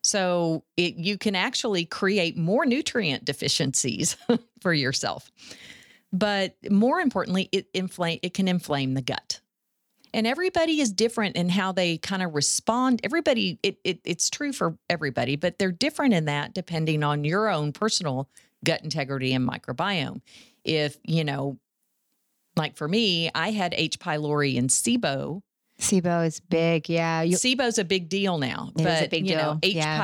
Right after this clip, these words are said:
Speaker 1: pylori, you know, and sibo, and for years it went undiagnosed. So there was a lot of damage that got done. Um, and so I pay a lot of attention to that.
Speaker 2: Do you think, like, Crohn's disease is more?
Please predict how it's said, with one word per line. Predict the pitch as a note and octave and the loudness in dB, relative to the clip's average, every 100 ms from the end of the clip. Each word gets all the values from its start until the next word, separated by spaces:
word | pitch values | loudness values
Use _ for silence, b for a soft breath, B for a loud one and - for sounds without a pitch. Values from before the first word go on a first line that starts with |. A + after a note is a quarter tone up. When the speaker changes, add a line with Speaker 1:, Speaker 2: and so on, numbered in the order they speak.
| E3+ | -2
Speaker 1:
pylori, | E3+ F#3+ A3 E3+ C#3+ C#3+ D#3+ - - | 0 0 2 2 2 0 -2 -6 0
you | E3 D3 | 2 2
know, | C3+ C#3+ | 0 0
and | - G3 A3 | -2 -2 -2
sibo, | - G#3+ D#3+ C3+ C#3 D3 - | -2 -2 0 -2 -2 -2 -2
and | D#3 D3+ D3 C#3+ C#3+ - b b b _ | 0 0 0 0 -2 -4 b b b _
for | E3+ | 0
years | D#3 B2+ C#3+ A3 G#3+ A#2 - - | 2 0 2 2 2 0 -4 -4
it | C#3+ | -2
went | D3+ C#3+ | 0 -2
undiagnosed. | C#3+ C#3+ C3 A#2+ - A#2 - - - | -2 -2 -2 -2 -4 -6 -4 -4 -2
So | - F3 D#3+ D#3 | -2 0 0 0
there | D3+ G3 | 0 0
was | D4 | 0
a | D4 | -2
lot | C4+ A#3+ | 0 0
of | F3+ | 0
damage | D3+ E3 A3 F#3 - - | 0 0 2 0 -2 -4
that | D3 | -4
got | - C3+ - | -2 -4 -4
done. | D3 C#3+ C3+ - - - B B B - | -4 -4 -4 -6 -10 -14 B B B -2
Um, | E3+ D#3+ D3 C3+ C3+ C3 - - | 2 2 2 0 -2 -4 -6 -4
and | D#3+ D3 | -2 -2
so | D#3 | 0
I | E3+ | -2
pay | E3+ E3 | 0 -2
a | D#3 | -2
lot | D3 C#3+ | -2 -2
of | C3+ | -2
attention | D3+ G#3+ A#3 A3 | -2 0 0 -2
to | D#3+ | -4
that. | B2 - | -4 -2
Speaker 2:
Do | |
you | C4 | 0
think, | F4+ | 0
like, | F4+ C#4+ | 0 -2
Crohn's | - A#3+ A3+ A3+ | 0 2 4 4
disease | A#3 G#3+ A3 G#3+ G#3 | 2 4 4 2 2
is | G3+ F3+ | 0 2
more? | F3+ E3 E3+ F3 | 2 2 2 -2